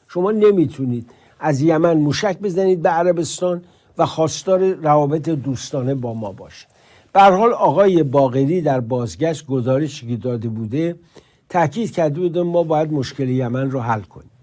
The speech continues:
همزمان ما دیدیم آقای فیصل المقداد، وزیر خارجه سوریه، هم به ایران آمد.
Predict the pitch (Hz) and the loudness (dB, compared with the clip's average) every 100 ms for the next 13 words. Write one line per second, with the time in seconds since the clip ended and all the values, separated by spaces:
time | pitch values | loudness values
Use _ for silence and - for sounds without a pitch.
0 | _ _ _ _ _ _ _ _ _ _ | _ _ _ _ _ _ _ _ _ _
1 | _ - 196 202 147 190 196 233 240 226 | _ 0 4 4 4 2 4 4 4 0
2 | - _ _ _ _ _ _ _ _ _ | -12 _ _ _ _ _ _ _ _ _
3 | - 160 175 175 175 185 170 143 156 165 | 0 2 2 0 2 2 2 0 0 0
4 | 170 170 165 - - 156 139 - 143 135 | 0 0 -4 -8 -6 -2 -2 -2 -2 0
5 | 131 127 123 117 165 156 139 131 165 - | 0 -2 -2 -2 -2 0 -2 -2 -2 -2
6 | 139 123 156 - 143 127 147 151 131 117 | -4 -2 -4 -4 -4 0 0 0 0 -2
7 | 113 104 82 82 | -4 -8 -10 -18